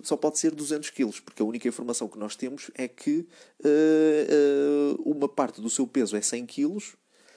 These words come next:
Eh, a outra metade tem que ser os cem porque, eh, porque lá está, não temos mais nenhuma informação. Portanto, vamos para o trezentos e noventa e um.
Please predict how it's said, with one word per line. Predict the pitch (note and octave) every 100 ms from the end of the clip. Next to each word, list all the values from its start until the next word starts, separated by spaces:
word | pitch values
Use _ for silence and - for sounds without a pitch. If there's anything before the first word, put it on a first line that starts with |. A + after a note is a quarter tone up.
| _ _ -
Eh, | E3 E3+ E3+ -
a | C#3
outra | C#3+ D3 D3+
metade | C#3 D3 D3+ D3
tem | D#3+ D#3
que | -
ser | - D3
os | D3+ -
cem | D#3 E3
porque, | - D#3+ E3 -
eh, | F3 F3+ - F3 F3 F3 E3+ E3 E3+ E3+ D#3+ D#3+ D#3+ D#3+ D#3+ _ _ _ _ _ _
porque | - D#3+
lá |
está, | E3 D#3
não | A#2
temos | A#2+ G#2+
mais | A2+
nenhuma | G#2 G#2+
informação. | - G#2+ G2 G2+ G2 _ - -
Portanto, | - A2
vamos | A2 A2
para | B2
o |
trezentos | A#2 A2+ A#2+ B2
e |
noventa | B2 B2+
e | C3+
um. | G#2+